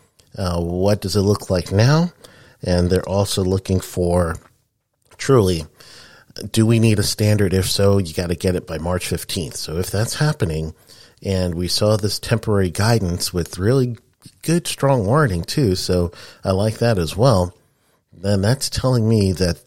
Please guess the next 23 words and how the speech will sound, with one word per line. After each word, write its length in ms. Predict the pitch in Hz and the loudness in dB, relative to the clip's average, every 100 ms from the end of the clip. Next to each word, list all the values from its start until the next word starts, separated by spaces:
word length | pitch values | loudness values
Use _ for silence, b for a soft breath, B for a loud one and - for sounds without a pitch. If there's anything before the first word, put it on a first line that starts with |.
| _ | _
regulations 800 | 92 101 95 92 95 - 95 87 | -4 -2 0 0 0 0 -2 -2
are 100 | 82 | -6
back. 420 | 76 104 131 - - - _ _ _ _ _ _ _ _ _ _ | -2 0 0 -2 -12 -20 _ _ _ _ _ _ _ _ _ _
I 360 | 85 92 90 73 - 64 | -4 -2 -2 -4 -10 -6
was 260 | 73 80 | -6 -2
not 260 | 95 113 131 | 0 0 0
a 40 | |
fan 380 | - 120 101 95 | -2 -2 0 0
of 100 | 87 | 0
the 100 | 85 | -2
last 280 | 85 90 - | -2 -2 -4
four 240 | 104 90 | -2 -2
years 360 | 92 92 92 - B B B B | 0 2 0 -4 B B B B
where 200 | 95 95 | 0 0
regulations 840 | 87 90 85 90 90 - 90 87 - | 2 0 0 -2 -2 -4 -4 -4 -6
in 340 | - 85 78 B B B B B | -6 -6 -8 B B B B B
all 360 | - 143 147 - | -2 0 0 -4
areas 560 | 120 107 107 95 90 - | -6 -4 -2 -2 -2 -4
of, 480 | - 98 90 82 - B B B B B _ _ _ - | -2 0 0 -4 -12 B B B B B _ _ _ -10
of 220 | 85 - | -8 -8
the 260 | 82 80 - - 101 - | -6 -6 -6 -16 -20 -8
U 260 | 90 92 | -2 2
S 360 | 113 135 - | 2 2 -2